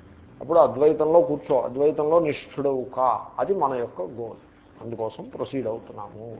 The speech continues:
అని అంటారు భాష్యకారుల యొక్క విషన్.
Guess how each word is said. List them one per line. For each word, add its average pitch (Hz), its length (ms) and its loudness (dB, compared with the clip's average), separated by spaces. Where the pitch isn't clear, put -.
అని 107 100 -14
అంటారు - 500 -18
భాష్యకారుల 127 580 -6
యొక్క 127 260 -10
విషన్. 117 460 -8